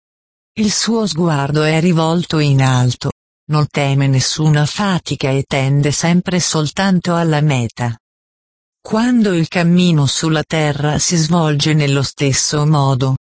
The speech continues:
quando l'uomo prende su di sé con sguardo rivolto in alto ogni sforzo ed ogni strapazzo, quando non si lascia irretire dalle gioie momentanee del mondo,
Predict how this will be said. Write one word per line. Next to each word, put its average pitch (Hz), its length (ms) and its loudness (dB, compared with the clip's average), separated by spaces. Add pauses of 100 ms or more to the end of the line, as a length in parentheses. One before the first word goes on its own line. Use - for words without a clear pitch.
(320)
quando 170 420 0
l'uomo 175 460 2
prende 156 500 0
su 156 220 -2
di 147 140 2
sé 160 300 -2
con 160 300 2
sguardo 160 540 0
rivolto 160 600 0
in 139 220 2
alto 131 520 0
ogni 185 320 2
sforzo 143 680 -2
ed 139 260 0
ogni 190 260 2
strapazzo, 185 920 -2 (480)
quando 226 540 0
non 170 200 4
si 175 200 0
lascia 170 400 0
irretire 175 640 0
dalle 135 300 0
gioie 156 580 0
momentanee 139 920 0
del 151 180 2
mondo, 151 480 2